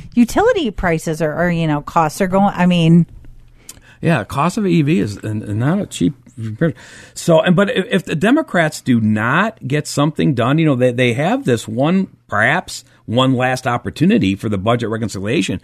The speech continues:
Speaker 2: to get what they want done with just a fifty vote, you know, um, in the Senate. It would be a big faux pas if they, if politically, if they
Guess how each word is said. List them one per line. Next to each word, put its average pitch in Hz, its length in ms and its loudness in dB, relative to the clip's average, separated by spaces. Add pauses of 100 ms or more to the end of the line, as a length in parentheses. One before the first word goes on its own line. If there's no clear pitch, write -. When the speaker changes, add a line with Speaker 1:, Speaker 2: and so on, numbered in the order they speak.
(160)
Speaker 2:
to 113 80 -6
get 131 140 0
what 131 100 -2
they 120 120 0
want 104 240 -2
done 147 200 0
with 117 100 0
just - 220 -8
a 95 60 -8
fifty 104 300 -6
vote, 143 420 -2 (320)
you 123 120 -4
know, 101 300 0
um, 95 640 -2
in 101 200 -4
the 92 100 -6
Senate. 156 460 0 (360)
It - 240 -2
would 277 160 2
be 131 120 0
a 98 60 -2
big 185 240 -4
faux - 320 0
pas 180 360 0
if - 60 -20
they, 104 140 0
if 123 280 -6
politically, 123 500 0
if 98 140 -10
they 170 280 0